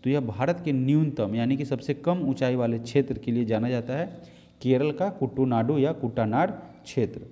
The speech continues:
अगला प्रश्न है प्रश्न संख्या बारह। निम्नलिखित में से कौन सा कथन जो है यहाँ पे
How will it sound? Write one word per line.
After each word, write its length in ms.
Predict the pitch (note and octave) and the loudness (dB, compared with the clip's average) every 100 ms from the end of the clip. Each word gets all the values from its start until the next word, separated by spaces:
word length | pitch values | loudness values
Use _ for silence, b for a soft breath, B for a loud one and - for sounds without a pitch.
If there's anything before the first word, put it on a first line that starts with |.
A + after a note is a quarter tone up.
| b b b b b | b b b b b
अगला 240 | B2 C3+ | 0 0
प्रश्न 380 | C3+ D#3+ D#3+ E3+ | 0 -2 -2 -4
है 160 | F#3+ F3 | -4 -4
प्रश्न 220 | D3+ C#3 | -4 -4
संख्या 400 | D#3 F3 E3+ C3 | -4 -4 -2 -2
बारह। 460 | B2 B2 A2 F#2 - - B B B B | 0 2 2 0 -6 -14 B B B B
निम्नलिखित 440 | C3 C#3 C#3+ G#3+ | 4 4 2 0
में 100 | F3 | -2
से 160 | D#3 F3 | -2 -4
कौन 260 | F3 E3+ F#3+ | -2 -2 -2
सा 160 | F3 C#3 | -4 -4
कथन 340 | B2+ - D#3+ | -4 -2 -2
जो 80 | B2 | 0
है 140 | B2+ | 0
यहाँ 260 | A#2+ A#2+ D#3+ | 0 0 -2
पे 140 | C3 | -2